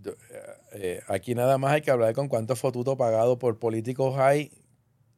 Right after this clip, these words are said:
que la mitad de lo que están escuchando o leyendo algunas personas es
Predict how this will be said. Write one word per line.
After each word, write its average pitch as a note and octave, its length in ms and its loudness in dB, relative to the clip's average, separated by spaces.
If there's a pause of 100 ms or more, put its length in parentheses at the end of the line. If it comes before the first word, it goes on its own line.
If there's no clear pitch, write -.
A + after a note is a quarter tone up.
que A#2 320 2
la G#2 160 2
mitad G#2+ 280 -4
de G#2+ 60 0
lo C3 100 2
que C#3+ 120 -2
están C#3 500 0
escuchando B2+ 680 -2
o A#2+ 120 2
leyendo A#2 340 -2
algunas B2+ 280 -4
personas B2 580 -4
es A2+ 100 -6